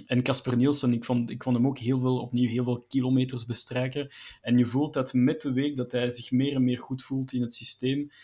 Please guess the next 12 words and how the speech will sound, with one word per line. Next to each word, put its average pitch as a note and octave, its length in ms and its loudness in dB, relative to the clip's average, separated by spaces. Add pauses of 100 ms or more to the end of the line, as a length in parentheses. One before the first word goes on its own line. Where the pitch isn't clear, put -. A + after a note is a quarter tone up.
(180)
En A#2 200 0
ik A#2 140 0
denk, C3 200 4
zoals, - 340 4
eh, A#2+ 140 4
ik A#2+ 100 0
denk B2 160 2
Filip B2+ 260 0
Joos B2+ 240 0
het, B2 160 -4
het, A#2+ 260 -6
eh, A#2 540 -2